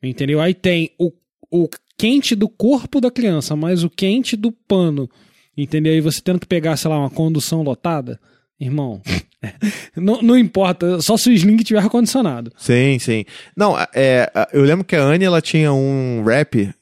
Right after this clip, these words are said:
Speaker 2: que era de dry fit. Então tinha aqueles furinhos,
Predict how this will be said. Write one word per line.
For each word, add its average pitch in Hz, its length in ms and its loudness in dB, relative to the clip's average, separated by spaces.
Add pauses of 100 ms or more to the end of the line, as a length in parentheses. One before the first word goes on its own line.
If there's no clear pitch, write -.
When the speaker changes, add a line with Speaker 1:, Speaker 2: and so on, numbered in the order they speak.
Speaker 2:
que 120 200 -4
era 117 300 0
de 117 460 -2
dry 131 220 0
fit. - 460 -2
Então - 140 -4
tinha 131 140 -4
aqueles 151 220 2
furinhos, 190 640 0